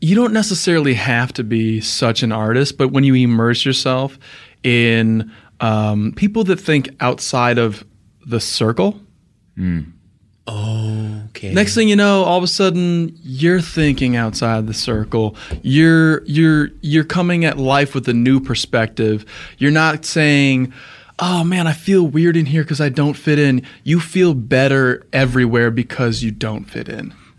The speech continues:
Speaker 3: Do you believe in energy? And do you believe that you're kind of influenced by the energy that you surround yourself with?
Speaker 1: I believe in an energy.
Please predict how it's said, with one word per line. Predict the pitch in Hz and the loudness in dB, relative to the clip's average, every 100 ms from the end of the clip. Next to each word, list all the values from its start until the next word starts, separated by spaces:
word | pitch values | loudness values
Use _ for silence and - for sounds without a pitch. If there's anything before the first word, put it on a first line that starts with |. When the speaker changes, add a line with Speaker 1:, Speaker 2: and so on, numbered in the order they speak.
| - | -4
Speaker 3:
Do | 403 | 0
you | 440 | 4
believe | 466 508 | 4 4
in | 349 | 2
energy? | 165 160 151 202 240 254 - _ _ _ | 4 6 6 4 4 0 -6 _ _ _
And | - | 2
do | 170 | 4
you | 220 | 4
believe | 254 254 | 4 4
that | 226 185 | 4 4
you're | 170 165 | 4 2
kind | 170 170 | 2 4
of | 160 | 2
influenced | 139 135 131 156 151 - | 2 2 4 4 4 4
by | 143 | 2
the | 131 120 | 2 2
energy | 120 123 127 139 | 2 4 4 4
that | 127 120 | 2 2
you | 120 | -2
surround | - 131 104 98 110 | 0 0 2 0 0
yourself | 135 165 156 - | 0 2 0 2
with? | 170 175 - - | 2 2 -4 -2
Speaker 1:
I | 156 | 0
believe | 180 220 208 202 151 | 2 2 2 2 4
in | 147 135 127 120 107 - _ _ _ - _ - | 4 6 6 4 0 -6 _ _ _ -20 _ -2
an | 147 147 123 110 107 | 2 2 2 0 -2
energy. | 120 117 127 - - - | -2 -2 -2 -6 -10 -14